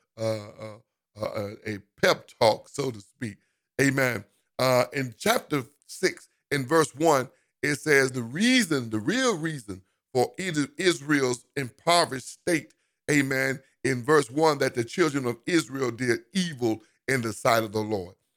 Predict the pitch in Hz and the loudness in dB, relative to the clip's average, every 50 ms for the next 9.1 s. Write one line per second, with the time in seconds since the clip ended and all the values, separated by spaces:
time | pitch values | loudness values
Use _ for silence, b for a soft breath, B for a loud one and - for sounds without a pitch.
0 | _ _ - - 120 120 123 127 117 127 170 170 160 139 135 127 120 110 113 151 | _ _ -10 -8 -6 -4 -4 -4 -2 -2 -2 -2 -2 -4 -4 -6 -6 -6 -4 -4
1 | 175 123 127 113 95 - 160 160 - 123 107 98 - 160 165 143 113 120 123 - | -2 0 -2 -2 0 0 -2 0 -2 -6 -6 0 2 4 4 4 2 0 -6 -6
2 | - _ _ _ _ _ _ - 123 131 123 131 131 131 127 127 123 113 113 127 | -8 _ _ _ _ _ _ -4 -4 -2 0 0 0 0 0 0 -2 -2 0 2
3 | 123 120 120 117 113 104 110 139 165 165 151 - - - - 170 185 170 160 151 | 2 4 2 2 0 0 -2 2 4 4 2 2 -2 -4 2 4 6 6 6 4
4 | 139 131 127 _ - 170 170 147 135 120 120 117 117 117 120 120 120 - - - | 2 -6 -8 _ 0 2 2 2 0 -2 -4 -6 -4 0 0 0 -2 -2 -2 0
5 | 147 151 147 147 127 110 - 127 135 120 113 - - _ _ _ _ _ _ _ | 0 0 0 -2 -4 -4 -2 0 2 2 2 0 -4 _ _ _ _ _ _ _
6 | _ _ - 117 113 117 113 110 123 139 131 127 131 147 156 151 131 - - - | _ _ -2 0 2 2 2 2 2 2 2 2 -2 -8 -12 -12 -14 -10 -2 0
7 | 143 120 113 110 107 131 156 165 170 180 185 185 160 - - 117 113 113 110 110 | 0 0 -2 -6 -2 0 0 2 2 0 -2 -6 -8 -8 -6 -4 -2 0 0 -2
8 | - - 107 - - 156 143 - - - 151 160 170 165 156 113 120 117 110 107 | -2 -6 -10 -6 -2 -4 -4 -2 0 2 4 6 6 4 4 4 4 6 6 4
9 | 107 | 2